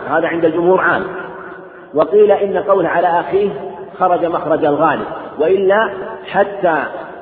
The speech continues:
لا يجوز للمسلم أن يخطب على الكافر. فلو أنه خطب امرأة ذمية، خطب يعني امرأة يحل نكاحها لمسلم وقد خطبها كافر، فإنه لا يحل. والجمهور على أنه يجوز، و-،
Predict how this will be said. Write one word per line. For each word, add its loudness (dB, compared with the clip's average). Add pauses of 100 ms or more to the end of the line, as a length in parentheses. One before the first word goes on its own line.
(120)
لا 4
يجوز 2
للمسلم -4
أن -4
يخطب -2
على 2
الكافر. -4 (760)
فلو 6
أنه 0
خطب 0 (520)
امرأة 0
ذمية، -2
خطب -2
يعني -2
امرأة 0
يحل -4
نكاحها -2 (100)
لمسلم -2
وقد 0
خطبها 2
كافر، 0 (640)
فإنه 2
لا 2
يحل. -2
والجمهور 2
على 2
أنه -2
يجوز، 2
و-، 4